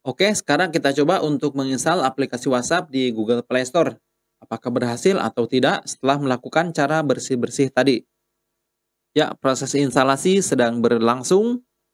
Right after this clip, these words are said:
Kita tunggu. Oke, dan berhasil. Untuk aplikasi WhatsApp sudah berhasil diinstal di Google Play Store.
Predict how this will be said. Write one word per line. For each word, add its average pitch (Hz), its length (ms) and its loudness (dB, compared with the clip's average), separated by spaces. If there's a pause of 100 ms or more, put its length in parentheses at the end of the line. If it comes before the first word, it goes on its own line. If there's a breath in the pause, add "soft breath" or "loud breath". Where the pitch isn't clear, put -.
Kita - 160 -4
tunggu. 165 480 2 (2250)
Oke, 175 560 4
dan 147 160 2
berhasil. 135 640 2
Untuk 127 400 -8
aplikasi 143 560 -2
WhatsApp 165 400 -2
sudah 156 320 2
berhasil 139 560 0
diinstal 131 560 -2
di 123 160 0
Google 113 400 -2
Play 113 160 -4
Store. 120 400 -2